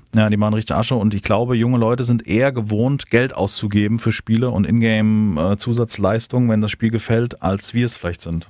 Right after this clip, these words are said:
Wir sind dann eher so dieser Klassiker, so kaufen und dann haben und nicht noch extra bezahlen. Und mich nervt's halt hart, wenn ich ein Spiel g-, gekauft habe für kleines Geld und dann kriegst du noch zusätzlich Werbung umgeballert oder sollst noch irgendwelche Lootboxen kaufen. Das ist halt so,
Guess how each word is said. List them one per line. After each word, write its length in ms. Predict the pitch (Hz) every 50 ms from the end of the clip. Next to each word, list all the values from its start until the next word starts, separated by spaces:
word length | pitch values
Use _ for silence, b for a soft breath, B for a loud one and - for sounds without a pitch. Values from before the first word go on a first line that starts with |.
| - -
Wir 100 | 82 98
sind 140 | 101 110
dann 160 | 113 117 113 -
eher 180 | 104 113 110
so 100 | 107 110
dieser 200 | 104 107 107 107
Klassiker, 500 | - - 113 113 - 131 110 110 107 107
so 160 | 98 104 101
kaufen 500 | 92 - - - 98 104 101 - 85 82
und 220 | 82 69 92 92 -
dann 420 | 95 92 95 92 95 87 78 85
haben 360 | 95 95 95 98 92 92 87
und 160 | - - 92 95
nicht 200 | 92 90 - -
noch 120 | 92 87
extra 260 | 92 - - - 92
bezahlen. 460 | 85 87 - - 90 80 80 85 85
Und 200 | - 107 104 - B B B B
mich 240 | B 123 127 117 -
nervt's 320 | 107 107 117 117 - - -
halt 180 | 104 95 90
hart, 280 | 98 104 113 110 - - b b b b b b b
wenn 140 | b 101 95
ich 60 | 95
ein 60 | 95 90
Spiel 340 | - - 110 110 110 110
g-, 80 | - - _ _ _ _ _ _ _ _ _ _ _ - - - - -
gekauft 540 | - 104 101 - - - 139 151 - - -
habe 480 | 85 85 85 87 101 127 160 170 165 -
für 160 | _ - 98
kleines 400 | 87 - 98 90 92 98 104 -
Geld 360 | - 107 104 117 143 156 - b b b b b b b b b _ -
und 80 | 107 104
dann 100 | 113 113
kriegst 220 | - 143 - -
du 60 | 120
noch 80 | 107 101
zusätzlich 340 | - 120 110 104 - - -
Werbung 240 | 98 98 104 90
umgeballert 500 | 65 82 90 87 80 82 85 87 87 80
oder 160 | - 78 87 90
sollst 200 | 95 95 - 107
noch 80 | 101
irgendwelche 260 | 90 92 90 92 92
Lootboxen 460 | 92 104 104 - 78 76 - - 82 -
kaufen. 320 | - 80 80 85 90 80
Das 80 | 85 92
ist 180 | 101 101 98
halt 160 | 110 101 95
so, 340 | - 104 98 95 98 95 90